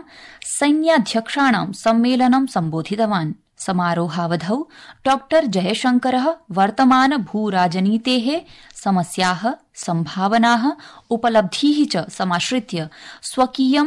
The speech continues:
वक्तव्यं प्रदत्तवान्। अत्रावसरे विदेशमन्त्री राष्ट्रिय सुरक्षां प्रभाविरीत्या स्थापयितुं प्रशासनस्य समग्रदृष्ट्याः आवश्यकता वर्तते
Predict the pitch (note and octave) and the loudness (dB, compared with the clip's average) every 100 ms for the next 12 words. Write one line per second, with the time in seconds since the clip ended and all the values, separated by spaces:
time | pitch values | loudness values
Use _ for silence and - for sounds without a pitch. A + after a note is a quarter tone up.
0 | D#4+ F3+ F#3 G3 A#3 G#3+ A3+ B3+ B3+ D#3+ | -2 -6 -6 -2 -2 0 2 0 0 -6
1 | E3 - G#3+ F3+ D#3+ F#3+ _ _ G3 F#3+ | -2 0 0 0 -4 -10 _ _ -6 -2
2 | F#3 F3 F3 G3 A#3 G#3 E3+ E3+ F3+ F#3 | -2 -2 -4 -6 -4 -4 -4 -4 -4 0
3 | A3 G#3+ B3+ D#4 - - - F#3+ A#3 A3+ | 0 -2 -6 -8 -14 -16 -4 0 0 -2
4 | C#4 C#4 D4 - F#3 F#3+ - A3+ B3 D4 | -4 -2 -4 -4 -4 -4 -2 0 0 -2
5 | _ - F3+ F#3+ F3+ F3+ G3 B3+ - B3 | _ -4 -4 -2 -4 -2 -2 -2 -2 -2
6 | C4+ - - - G3+ C#4 B3+ G#3 F3+ D#3 | -2 -4 -10 -2 0 0 -2 -2 -6 -6
7 | - - _ A3 A3 C4 C4 C4+ C#4+ C#4+ | -14 -20 _ -2 0 0 0 0 0 -2
8 | D4+ D4 G3 F#3 F#3 F3+ F3+ D#3 G3+ - | -6 -6 -2 -2 -2 -2 -2 -2 -4 0
9 | A#3+ A#3+ C#4+ - F3 E3 F3+ - A3 A3+ | 0 0 -4 -4 -4 -2 -2 -4 -6 -2
10 | A#3 D#3 F3+ G3 G#3 G#3+ C4 | -2 0 -2 -2 -4 -4 -6